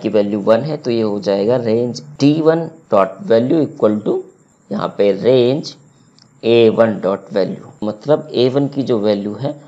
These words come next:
वो उठ के यहाँ पर लिखी जाएगी। और उसके बाद हमने range A one की value को clear करा दिया, मतलब वहाँ से delete करा दिया है और फिर I की value को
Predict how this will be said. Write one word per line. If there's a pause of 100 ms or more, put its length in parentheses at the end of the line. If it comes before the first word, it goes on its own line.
(220)
वो
उठ
के
यहाँ (100)
पर
लिखी
जाएगी।
और
उसके
बाद
हमने
range (320)
A
one (120)
की
value
को (180)
clear
करा
दिया,
मतलब
वहाँ
से
delete
करा
दिया
है (120)
और
फिर (240)
I (120)
की
value
को